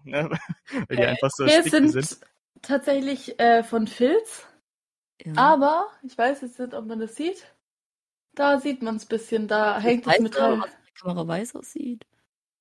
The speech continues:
Speaker 2: Ja,
Speaker 3: Oh.
Speaker 2: das ist
Speaker 1: Okay.
Speaker 2: das Metall.
Speaker 1: Aber
Speaker 3: Das
Speaker 1: was
Speaker 3: ist ja
Speaker 1: macht denn das
Speaker 3: crazy.
Speaker 1: da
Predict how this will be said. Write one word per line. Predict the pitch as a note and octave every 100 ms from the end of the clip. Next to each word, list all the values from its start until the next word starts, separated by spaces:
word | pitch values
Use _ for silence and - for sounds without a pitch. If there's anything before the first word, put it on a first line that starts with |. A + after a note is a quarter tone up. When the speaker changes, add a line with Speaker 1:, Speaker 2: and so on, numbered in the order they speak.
| _
Speaker 2:
Ja, | - A#3 G#3 - - _ _ _
Speaker 3:
Oh. | F#3 G3
Speaker 2:
das | A#3+ A3
ist |
Speaker 1:
Okay. | A3
Speaker 2:
das | B3
Metall. | A#3 A3 G#3+ G#3 G3+ - _ _ -
Speaker 1:
Aber | B2+
Speaker 3:
Das | F3+
Speaker 1:
was | D#3+
Speaker 3:
ist |
ja | D#3
Speaker 1:
macht | C3+ -
denn |
das | F#3+
Speaker 3:
crazy. |
Speaker 1:
da | A#3+